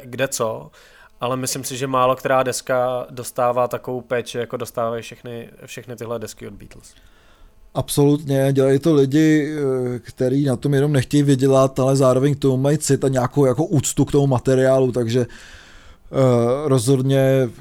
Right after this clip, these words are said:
Speaker 2: je to super a myslím si, že není vůbec chyba mít doma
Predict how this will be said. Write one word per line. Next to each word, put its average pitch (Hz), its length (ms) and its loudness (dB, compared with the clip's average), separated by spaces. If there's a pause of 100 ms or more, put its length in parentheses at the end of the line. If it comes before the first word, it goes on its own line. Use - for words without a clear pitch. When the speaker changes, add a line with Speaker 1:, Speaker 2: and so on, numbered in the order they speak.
(320)
Speaker 2:
je 156 120 -2
to 147 100 0
super 131 520 2
a 139 260 2
myslím 139 340 -2
si, 135 180 0
že 135 140 2
není 135 380 2
vůbec 127 460 -4
chyba 131 300 0
mít 135 220 0
doma 131 680 2